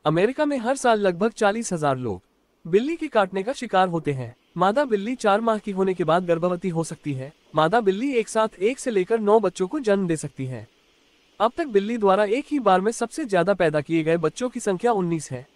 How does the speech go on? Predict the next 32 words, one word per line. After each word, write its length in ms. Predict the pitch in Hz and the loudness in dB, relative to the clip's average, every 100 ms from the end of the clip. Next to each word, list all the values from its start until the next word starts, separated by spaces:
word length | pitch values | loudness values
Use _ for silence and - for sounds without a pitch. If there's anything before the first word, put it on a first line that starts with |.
| _ - | _ 0
इनमें 200 | 254 302 | 2 2
से 140 | 294 | 0
मात्र 300 | 226 190 226 | 2 2 0
पन्द्रह 340 | 233 208 220 262 | 0 2 2 0
जीवित 300 | 202 190 185 | 0 -2 0
बच 200 | 165 - | -2 -2
पाए 220 | 143 123 | -4 -4
थे। 100 | 120 110 _ 214 | -10 -16 _ 0
एक 180 | 285 | 0
साथ 200 | - 247 | 0 -2
जन्मे 340 | 240 208 202 233 | 2 0 2 2
बिल्ली 260 | 165 175 | 2 -2
के 120 | 226 247 | -4 -2
बच्चों 280 | 180 226 | -2 -2
के 100 | 220 | -2
पिता 260 | 214 202 214 | -2 0 0
अलग-अलग 460 | 180 220 262 214 180 | 2 0 2 0 0
हो 120 | 175 | -4
सकते 260 | 160 - 135 | -6 -6 -6
हैं। 220 | 123 - _ - | -6 -14 _ -4
हर 120 | 247 | -4
साल 260 | 302 262 254 | 0 0 0
सिर्फ 240 | 240 233 | -2 -2
चीन 220 | - 220 | -2 -2
में 120 | 240 233 | 2 0
ही 120 | 254 | 0
चार 260 | - 208 | 0 2
मिलियन 320 | 240 208 190 175 | 2 2 0 0
बिल्लियां 300 | 160 185 233 | 0 0 0
खाई 200 | 208 175 | 0 0
जाती 280 | 151 143 | -2 -4
हैं। 240 | 135 120 | -8 -10